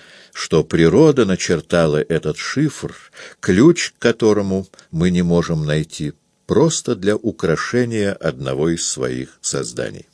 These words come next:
Украшение и значение всегда шли бок о бок. Ведь и старые манускрипты равно служили целям украшения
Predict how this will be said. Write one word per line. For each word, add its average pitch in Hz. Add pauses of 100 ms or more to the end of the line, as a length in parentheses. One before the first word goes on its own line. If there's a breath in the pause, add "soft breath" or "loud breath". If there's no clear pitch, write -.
(1000 soft breath)
Украшение 95 (460 soft breath)
и 69
значение 92
всегда 82
шли 80
бок 71
о 67
бок. - (720 soft breath)
Ведь -
и -
старые 95
манускрипты 90 (420 loud breath)
равно 73
служили 98
целям 107
украшения 98